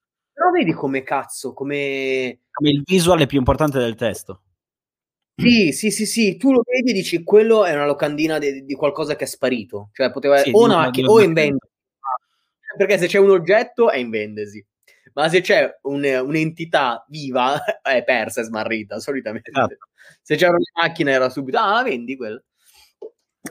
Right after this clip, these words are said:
Speaker 1: Eh, sì, sì, funziona, eh, funziona un sacco.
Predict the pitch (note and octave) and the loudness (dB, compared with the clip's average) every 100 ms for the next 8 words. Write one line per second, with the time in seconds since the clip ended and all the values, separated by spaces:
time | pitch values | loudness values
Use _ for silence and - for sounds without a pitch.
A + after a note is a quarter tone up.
0 | - - F3 D#3 E3+ A3+ G3 B2 G#2+ D3 | -12 -4 2 4 4 2 0 -2 -4 -8
1 | C#3 E3 D#3 D3 C#3 C3+ B2+ - A#2+ A#2 | -6 -4 -2 -2 -4 -6 -10 -10 -6 -4
2 | A2 G2 - _ _ - C#3+ E3 D#3+ D#3 | -4 -6 -12 _ _ -8 -4 -2 -2 2
3 | D3+ D3 D#3 | 2 2 -2